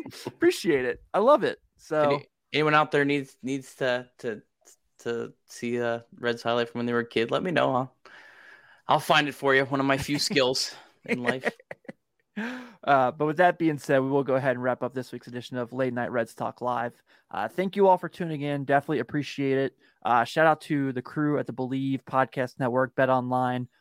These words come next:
Speaker 2: all them. Check us out on all your major podcast networks, whether it's Spotify, YouTube,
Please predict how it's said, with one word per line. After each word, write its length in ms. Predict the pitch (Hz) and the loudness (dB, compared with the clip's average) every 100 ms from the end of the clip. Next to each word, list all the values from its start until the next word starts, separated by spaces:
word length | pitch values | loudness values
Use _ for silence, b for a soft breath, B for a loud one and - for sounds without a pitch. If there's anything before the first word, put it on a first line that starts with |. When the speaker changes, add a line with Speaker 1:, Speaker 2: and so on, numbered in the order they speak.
| _ | _
Speaker 2:
all 200 | 135 123 | 0 2
them. 360 | 117 123 123 117 | 2 0 -2 -2
Check 220 | - 175 | -2 -2
us 100 | - | 2
out 140 | 175 | 2
on 60 | 151 | 4
all 100 | 143 | 2
your 100 | 143 | 2
major 220 | 135 135 | -2 -4
podcast 520 | 131 135 131 139 123 139 | -2 0 0 0 -4 0
networks, 280 | 113 131 | 0 0
whether 120 | 127 120 | -2 -8
it's 100 | - | 0
Spotify, 560 | 151 139 135 131 123 123 b b - | 4 4 4 2 2 0 b b 0
YouTube, 520 | 165 156 - 151 127 | 4 4 2 -2 0